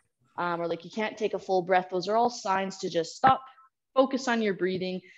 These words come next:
and rest and ask questions as needed. All right, everybody.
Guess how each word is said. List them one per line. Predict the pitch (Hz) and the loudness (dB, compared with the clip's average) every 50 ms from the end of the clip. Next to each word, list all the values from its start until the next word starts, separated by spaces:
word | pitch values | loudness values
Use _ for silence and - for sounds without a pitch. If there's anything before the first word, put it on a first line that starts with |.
| - _ _ _ | -20 _ _ _
and | - 160 165 160 160 | -4 -2 0 2 2
rest | 165 175 175 175 - - - - - _ _ _ _ _ _ _ - | 4 4 4 2 0 -6 -16 -18 -20 _ _ _ _ _ _ _ -2
and | 156 165 160 156 156 156 156 156 - - | 0 2 4 4 4 2 2 0 0 0
ask | - 160 160 - - | 0 0 0 -2 -4
questions | - 180 165 - - 175 165 160 | -4 -4 -4 -2 -4 -6 -4 0
as | - 160 160 156 160 | 0 2 2 0 0
needed. | 160 156 160 156 151 151 139 - - - _ _ _ - | -4 -6 -4 -2 0 -2 -2 -2 -6 -16 _ _ _ -2
All | - 160 160 | 0 2 4
right, | 170 185 190 190 - | 6 6 6 6 4
everybody. | 214 190 190 202 202 180 202 196 202 202 190 | 2 2 4 4 4 6 6 6 6 4 0